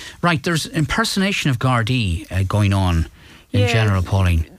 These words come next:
Speaker 2: Recent incidents have involved conmen calling to house pretending to be a member of An Garda Síochána,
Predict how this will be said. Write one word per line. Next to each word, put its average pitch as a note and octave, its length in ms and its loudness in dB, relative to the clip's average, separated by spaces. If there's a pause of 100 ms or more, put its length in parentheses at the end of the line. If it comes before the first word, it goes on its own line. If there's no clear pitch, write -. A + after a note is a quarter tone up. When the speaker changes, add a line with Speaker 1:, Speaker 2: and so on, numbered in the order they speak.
Speaker 2:
Recent C4 420 -2
incidents G3+ 540 -4
have G3 240 -4
involved F3+ 500 -2
conmen F#3+ 420 -2
calling F3+ 360 -2
to G3+ 100 -4
house E3+ 320 -2
pretending F3+ 480 -2
to F#3+ 80 -4
be - 80 -4
a F3+ 60 0
member F3 540 0
of - 160 -4
An G3 40 0
Garda E3+ 260 -2
Síochána, F3 640 -2